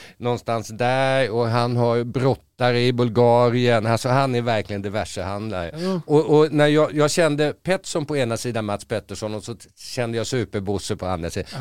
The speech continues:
Speaker 1: Och jag tänkte, de två, de kommer bli bästa kompisar. Jag längtar till jag kan få presentera dem för varandra.
Speaker 2: Få
Speaker 1: Så
Speaker 2: göra
Speaker 1: gjorde
Speaker 2: det.
Speaker 1: jag det. Och det tog liksom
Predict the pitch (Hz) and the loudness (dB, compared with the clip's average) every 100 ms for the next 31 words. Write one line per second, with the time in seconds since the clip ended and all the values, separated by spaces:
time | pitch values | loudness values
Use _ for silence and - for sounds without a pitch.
0 | 120 131 123 90 - _ _ 117 147 123 | -2 0 0 -4 -8 _ _ -6 2 4
1 | 110 92 - 107 95 82 92 98 92 85 | 4 0 -6 -4 -4 -2 -4 -4 -6 -8
2 | 78 - 73 - 78 - 92 - 95 113 | -8 -8 -8 -8 -10 -8 -10 -6 -4 0
3 | 123 127 107 101 110 110 101 98 90 90 | 0 0 0 -4 -6 -2 -4 -4 -8 -8
4 | 95 - 92 - 110 104 87 90 87 85 | -8 -6 -10 -8 -6 -4 -4 -6 -8 -6
5 | 90 90 95 170 151 156 175 170 147 156 | -2 -2 0 2 4 6 6 4 4 2
6 | 139 110 101 - - 113 127 127 127 117 | 4 2 0 -8 -12 -4 -4 0 0 0
7 | 113 123 113 | -4 -2 -4